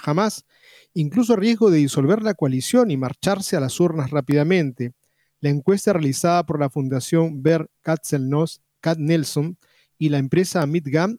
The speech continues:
destacó que el sesenta y seis por ciento de la opinión pública israelí está a favor de firmar un acuerdo con Hamas. La encuesta también mostró que el sesenta y cuatro por ciento de los israelíes cree que en los últimos diez años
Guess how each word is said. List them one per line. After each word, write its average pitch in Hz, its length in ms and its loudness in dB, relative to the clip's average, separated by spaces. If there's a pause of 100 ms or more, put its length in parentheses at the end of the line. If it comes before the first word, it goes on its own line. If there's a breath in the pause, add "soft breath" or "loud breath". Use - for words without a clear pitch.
destacó 143 540 -2
que - 140 -4
el 135 100 -2
sesenta 127 480 -4
y 131 80 0
seis 220 180 2
por 147 200 0
ciento 185 280 2
de 175 80 4
la 147 100 2
opinión 156 280 0
pública 180 360 2
israelí 139 420 0
está 165 220 0
a 165 40 -2
favor 175 300 2
de 180 100 2
firmar 147 320 -2
un 160 100 2
acuerdo 147 400 0
con 131 240 0
Hamas. 202 380 0 (500 loud breath)
La 143 80 0
encuesta 202 380 0
también 170 260 0
mostró 196 360 2
que 185 140 0
el 139 140 -2
sesenta 139 380 -6
y - 20 -10
cuatro 202 300 0
por 143 160 -2
ciento 190 260 0
de 156 80 4
los 135 180 -2
israelíes 160 600 0
cree 202 260 -2
que 160 120 -4
en 139 60 0
los 139 140 -2
últimos 180 320 2
diez 175 280 4
años 175 380 0